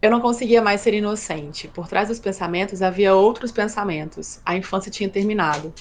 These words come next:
Eu me esforçava, mas a infância fugia. As lágrimas que eu sentia o tempo todo nos olhos eram o oposto de uma prova de inocência.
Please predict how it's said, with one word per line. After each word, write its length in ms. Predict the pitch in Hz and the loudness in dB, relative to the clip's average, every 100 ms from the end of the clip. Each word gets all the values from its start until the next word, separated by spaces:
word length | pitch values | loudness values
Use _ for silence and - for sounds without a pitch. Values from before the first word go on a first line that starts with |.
| - - - - | -20 -20 -14 0
Eu 120 | 175 | 2
me 40 | |
esforçava, 880 | 196 - 196 - 180 180 208 226 226 | 2 0 -2 2 4 6 6 2 0
mas 180 | 185 185 | 2 2
a 60 | 190 | 2
infância 360 | 190 202 196 | 0 -4 -6
fugia. 560 | 196 220 202 185 170 160 - - - - - | -8 -6 -6 -4 -4 -6 -10 -20 -20 -8 -2
As 140 | 175 | 2
lágrimas 440 | 170 175 202 208 | 4 4 2 -2
que 100 | 202 | -2
eu 40 | 196 | -4
sentia 480 | 190 185 185 196 180 | -2 -4 -2 0 0
o 40 | |
tempo 260 | 190 202 - | -2 -4 -2
todo 240 | 185 185 | -2 0
nos 180 | 190 175 | 0 4
olhos 420 | 185 208 202 180 | 4 6 4 0
eram 240 | - 175 180 | 2 2 4
o 60 | |
oposto 520 | 196 233 - 190 202 190 | 4 4 4 4 2 -2
de 80 | |
uma 160 | 196 196 | 0 2
prova 240 | 190 175 | 2 2
de 80 | 175 | 0
inocência. 640 | 190 202 - 147 151 - | -2 -2 -4 -12 -14 -18